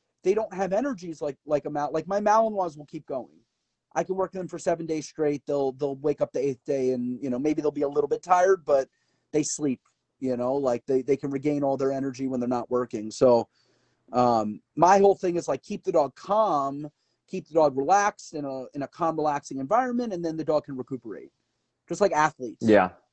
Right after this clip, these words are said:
Speaker 1: Right? You know, the dogs are athletes. So, but, like,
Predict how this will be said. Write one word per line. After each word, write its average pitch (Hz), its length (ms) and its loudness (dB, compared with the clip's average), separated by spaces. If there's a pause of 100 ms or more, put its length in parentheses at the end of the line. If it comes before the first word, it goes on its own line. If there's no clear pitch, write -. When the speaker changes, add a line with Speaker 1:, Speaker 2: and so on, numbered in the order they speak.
(200)
Speaker 1:
Right? 127 180 -6 (460)
You 135 80 -6
know, 139 80 -2
the 139 100 -10
dogs 151 300 2
are 143 80 -2
athletes. 135 540 -6
So, 143 420 0 (380)
but, 180 140 0
like, 170 220 2